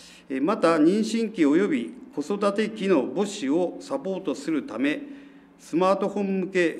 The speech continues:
子育て支援サービスアプリを導入してまいります。さらに、妊娠、出産、子育てに関する悩み等に対する相談支援、並びに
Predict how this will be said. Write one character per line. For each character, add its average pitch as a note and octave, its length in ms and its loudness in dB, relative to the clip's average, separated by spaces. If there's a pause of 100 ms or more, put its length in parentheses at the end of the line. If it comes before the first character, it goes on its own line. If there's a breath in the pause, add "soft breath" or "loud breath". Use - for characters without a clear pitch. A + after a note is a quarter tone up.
(140)
子 - 60 -6
育 G3 340 0
て G3 160 -2
支 F#3 200 -6
援 F#3 180 2
サ F#3 240 -4
ー G#3+ 80 0
ビ G3+ 100 -6
ス G#3 120 -4
ア G#3 100 0
プ F3+ 180 -4
リ D3+ 140 2
を F3 120 0
導 C3+ 260 -2
入 D3 180 4
し C#3+ 100 -8
て B2 140 -4
ま G#2 120 -6
い G2+ 80 -8
り G2 100 -14
ま F2+ 120 -16
す。 - 160 -20 (840 loud breath)
さ - 160 -4
ら G3+ 120 6
に、 C#3 480 -2
妊 D#3+ 180 2
娠、 F#3+ 300 -4
出 E3 240 -8
産、 F3 380 -2
子 - 180 -10
育 F#3 320 0
て D3 100 -4
に E3 220 0
関 E3 300 -4
す F3+ 140 -10
る B2+ 220 -6
悩 E3+ 260 -4
み F3+ 120 -2
等 G3 220 -2
に D3 160 -2
対 D#3 280 -4
す F#3+ 180 -8
る B2 240 -6 (360 loud breath)
相 F#3 240 -4
談 G3 240 2
支 F#3+ 220 -4
援、 E3+ 160 2 (640)
並 F#3 280 2
び F#3+ 60 0
に G3 300 -2